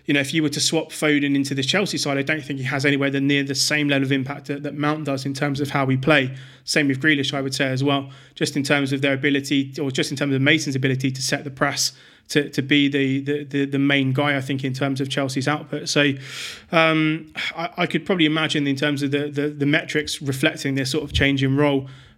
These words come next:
Um, but I think what we're seeing now is just Mason becoming a, a more well-rounded player. And we, we always forget his age because he's such a,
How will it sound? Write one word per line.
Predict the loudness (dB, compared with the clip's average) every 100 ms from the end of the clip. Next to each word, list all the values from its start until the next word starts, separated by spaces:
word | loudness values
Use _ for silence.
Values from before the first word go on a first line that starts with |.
| -6
Um, | -4 -2 -2
but |
I | -4
think | -4 -2
what | -2
we're | 0
seeing | 2 2 2
now | 0 0
is | -2
just | -2 -4 0
Mason | 2 2 0
becoming | -2 -2 -2 0 0 0
a, | -2 0 2 0 -2 -16 -20 _
a | 0
more | 2 2 2
well-rounded | 0 0 -2 -4
player. | -2 0
And | 0
we, | -2
we | -2 0
always | 2 2 0
forget | -4 -4
his | 0
age | 2 2 0 -6
because | -6 -2
he's | -2 -2
such | -4 -2
a, | -2 -2